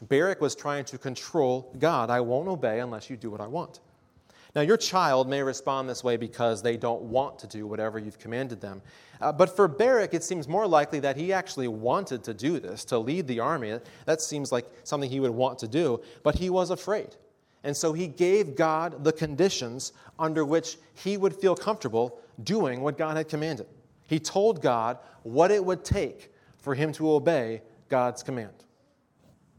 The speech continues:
And what was that? Barak demanded that God do something to make him more confident of God's promise. So God's promise and command were,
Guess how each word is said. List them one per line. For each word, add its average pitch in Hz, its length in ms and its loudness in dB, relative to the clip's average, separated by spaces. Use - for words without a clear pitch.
And 117 100 -4
what 135 100 6
was 120 160 0
that? 104 300 -4
Barak 208 340 6
demanded 139 600 -2
that 120 220 -4
God 156 360 2
do 143 160 0
something 180 640 -6
to 147 120 -4
make 143 240 -2
him 135 200 -6
more 151 480 0
confident 147 760 -8
of 107 160 -12
God's 107 240 -4
promise. - 560 -14
So 147 100 -2
God's 160 260 4
promise 165 420 4
and 139 100 -4
command 139 400 -2
were, 117 200 0